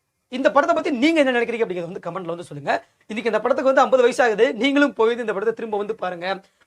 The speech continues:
அ, உங்க வீட்ல சின்ன குழந்தைங்க இருப்பாங்க, பேரன் பேத்திக, அப்புறம் பையன், இப்படிலாம் வந்து எல்லாருமே வந்து இருப்பாங்க. அவங்களுக்கும் இந்த படத்தை வந்து போட்டு காட்டுங்க. அந்த போட்டு காட்டிட்டு சிவாஜியோட கம்பீரமான நடிப்பை வந்து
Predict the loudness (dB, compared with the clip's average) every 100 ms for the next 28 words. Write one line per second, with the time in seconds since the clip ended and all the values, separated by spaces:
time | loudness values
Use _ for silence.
0 | 0 2 2 -4 -4 -2 -2 -4 -2 -2
1 | -2 -6 -6 -10 -12 -16 -20 _ _ 0
2 | 0 0 -6 -10 -8 -8 -8 _ _ _
3 | -4 -2 0 0 0 -2 -4 -10 _ _
4 | _ _ _ _ _ 0 2 4 2 2
5 | 0 -4 -6 -6 -6 -4 -4 -4 _ _
6 | 4 6 6 0 -2 -2 -2 -2 -2 -4
7 | 0 0 0 -4 -4 -2 -2 -4 _ _
8 | -8 -6 2 2 2 2 2 4 0 -2
9 | -2 _ _ 0 2 2 0 -2 0 0
10 | 2 2 2 2 -2 -4 -2 -2 -2 -4
11 | -2 -4